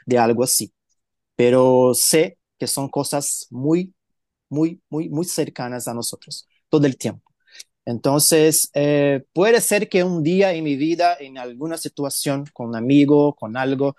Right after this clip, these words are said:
con mi familia, yo fui algo, eh, un poco tóxico, como, ¿eh?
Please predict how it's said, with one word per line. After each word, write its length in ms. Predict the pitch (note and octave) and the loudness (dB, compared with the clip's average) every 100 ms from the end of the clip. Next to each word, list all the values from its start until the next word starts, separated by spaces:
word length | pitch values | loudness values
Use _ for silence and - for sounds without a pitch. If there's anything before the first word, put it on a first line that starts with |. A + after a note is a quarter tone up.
| _ | _
con 120 | B2 A#2 | -10 -8
mi 60 | |
familia, 640 | - G#2+ B2+ D3+ D#3+ E3 - _ _ | -6 -4 2 4 6 4 -2 _ _
yo 460 | A2 C3+ D#3+ F#3 - _ _ _ _ _ _ _ _ _ _ _ _ _ _ _ _ - | 0 4 4 2 -4 _ _ _ _ _ _ _ _ _ _ _ _ _ _ _ _ 2
fui 380 | F#3+ A#3 F#3 _ _ _ | 4 4 2 _ _ _
algo, 360 | C3+ C3+ B2 C3+ | 0 2 2 -2
eh, 260 | B2 A#2+ A2+ - _ _ | -4 -6 -8 -12 _ _
un 160 | C#3 G#2+ | -16 -4
poco 260 | D3+ D3 | -4 -2
tóxico, 580 | - F#3 - D3 - - _ _ | 0 0 0 -6 -8 -18 _ _
como, 220 | A2+ G#2+ | -14 -14
¿eh? 60 | - | -16